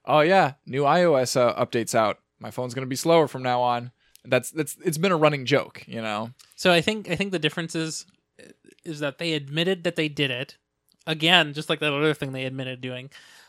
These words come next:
Speaker 2: Um, and the, the, the reality of slow being, you know, getting slower phones was actually something that Apple did rather than just a side effect of hardware people bought being old.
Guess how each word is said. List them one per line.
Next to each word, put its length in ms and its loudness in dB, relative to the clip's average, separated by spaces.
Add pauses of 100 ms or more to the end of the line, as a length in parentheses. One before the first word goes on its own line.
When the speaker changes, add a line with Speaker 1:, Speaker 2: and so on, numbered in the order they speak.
(140)
Speaker 2:
Um, 440 -4 (720)
and 560 -4 (200)
the, 140 -18 (220)
the, 400 -6
the 140 -8
reality 640 4
of 180 0
slow 440 -2 (140)
being, 500 -6
you 80 -14
know, 140 -8
getting 300 0
slower 320 -2
phones 460 -4
was 140 -8
actually 300 -4
something 320 -8
that 140 -8
Apple 340 -2
did 680 0 (460)
rather 300 2
than 180 -4
just 240 -6
a 40 -12
side 260 0
effect 400 -4
of 380 -6
hardware 360 -2
people 300 -6
bought 440 -2
being 320 -8
old. 380 -14